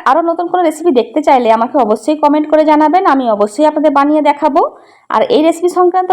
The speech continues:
কোনো কিছু জানার থাকলে সেটাও আমাকে কমেন্ট করে জানাবেন, আমি অবশ্যই রিপ্লাই করব। তো দেখুন এইভাবে সমস্ত লাড্ডুগুলোকে আমি বানিয়ে নিয়েছি। আর তারপর দেখুন দেড় কাপ বেসন দিয়ে এতগুলো লাড্ডু হয়েছে।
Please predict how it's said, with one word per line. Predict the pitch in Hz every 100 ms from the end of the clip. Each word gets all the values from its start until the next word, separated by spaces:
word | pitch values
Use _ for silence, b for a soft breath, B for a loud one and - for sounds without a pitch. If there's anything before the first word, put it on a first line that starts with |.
| 320
কোনো | 277
কিছু | 277 294
জানার | 247 220 220
থাকলে | 233 262 311
সেটাও | 269 233 226
আমাকে | 226 226 285
কমেন্ট | 262 269 311
করে | 320 311
জানাবেন, | 302 311 311 427 -
আমি | 240 233
অবশ্যই | 214 226 - 330
রিপ্লাই | 330 311 294
করব। | 311 302 370 605 - _ _ _ _ _ _ _ _
তো | 277
দেখুন | 226 226 214
এইভাবে | 226 311 349
সমস্ত | 359 285 285 302
লাড্ডুগুলোকে | 311 247 240 254 269
আমি | 311 302
বানিয়ে | 240 240 302
নিয়েছি। | 311 220 - 247
আর | 233
তারপর | 233 277 247
দেখুন | 214 269 349 - b b b
দেড় | 226 285
কাপ | 302 330 269
বেসন | 240 302 320
দিয়ে | 269 254 -
এতগুলো | 226 302 302 339
লাড্ডু | 254 220 285
হয়েছে। | 294 302 330